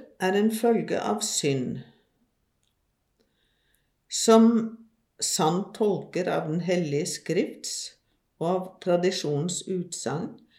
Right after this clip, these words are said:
lærer Kirkens læreembete at døden trådte inn i verden på grunn av menneskets synd. Selv om mennesket av natur var dødelig, hadde Gud bestemt det til ikke å dø.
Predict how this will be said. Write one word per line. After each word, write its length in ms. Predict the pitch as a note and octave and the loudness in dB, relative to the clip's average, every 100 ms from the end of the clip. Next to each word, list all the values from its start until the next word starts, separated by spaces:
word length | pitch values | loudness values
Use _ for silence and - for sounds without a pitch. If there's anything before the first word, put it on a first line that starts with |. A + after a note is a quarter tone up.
| _ _ _ | _ _ _
lærer 540 | - A3+ A3+ D#3+ D#3 G3 | 2 6 6 4 2 -4
Kirkens 640 | - A3 A3 A3 E3 - | 4 6 6 0 -2 -2
læreembete 880 | G3 G3 C#3+ A#2 C#3+ C#3 C#3 D3 E3 | 0 2 2 0 -2 -2 -2 -4 -4
at 240 | F3+ - - | -6 -6 0
døden 460 | C#3+ C#3+ F3 A#3 A3+ | 2 2 2 0 0
trådte 320 | E3+ E3 F#3 | -2 -2 0
inn 180 | F3+ D3+ | 0 0
i 120 | F3 | -2
verden 420 | C#3+ C3+ E3 F3 | -2 -2 -4 -6
på 160 | F3+ F3+ | -4 -4
grunn 320 | F3 D3+ D3 | -2 -2 -2
av 220 | E3 G3+ - _ _ _ | -4 -6 -14 _ _ _
menneskets 680 | F3 F#3+ E3+ C3+ - F#3+ - - - | -2 0 0 -2 -4 -6 -6 -8 -4
synd. 380 | A#2 A3+ - - _ _ _ _ _ _ _ _ _ | -2 -4 -8 -14 _ _ _ _ _ _ _ _ _
Selv 320 | - G3 G3+ G3+ | -4 2 4 4
om 60 | |
mennesket 520 | G#3+ G#3 D3+ - - G3 | 4 2 0 -6 -2 -2
av 160 | F3+ | 0
natur 560 | E3+ F3+ - D#3+ G3 G#3+ | -2 -4 -6 -4 -2 0
var 280 | D3 C#3+ C#3 - _ _ _ _ - | 2 0 -2 -12 _ _ _ _ 8
dødelig, 640 | G#3+ G3+ D3+ G3+ - - _ _ _ _ _ _ _ _ _ - | 10 10 4 0 -2 -10 _ _ _ _ _ _ _ _ _ -4
hadde 200 | F#3 A3 | 4 4
Gud 300 | G3+ G3+ F#3 | 4 2 4
bestemt 500 | G3 A3 - E3 D#3+ - | 4 4 2 0 0 -2
det 140 | G#3+ A#3 | -2 -2
til 160 | B3 | -6
ikke 260 | C#4 - G3 | -8 -4 -4
å 100 | E3+ | -2
dø. 160 | A#2 | -2